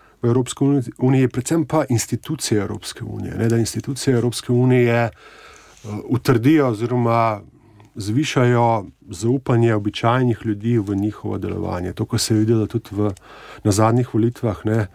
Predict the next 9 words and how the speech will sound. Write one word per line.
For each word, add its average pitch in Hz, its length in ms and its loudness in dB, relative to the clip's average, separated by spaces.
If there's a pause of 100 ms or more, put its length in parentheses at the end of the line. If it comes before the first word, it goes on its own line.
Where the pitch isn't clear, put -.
(420)
da, 104 560 0
eh, 98 300 -6 (200)
večina, 120 500 2
ne, 117 180 4
eh, 117 160 2 (440)
volilnega 117 380 2
telesa 117 440 0
nekako, 110 840 0
eh, - 800 -18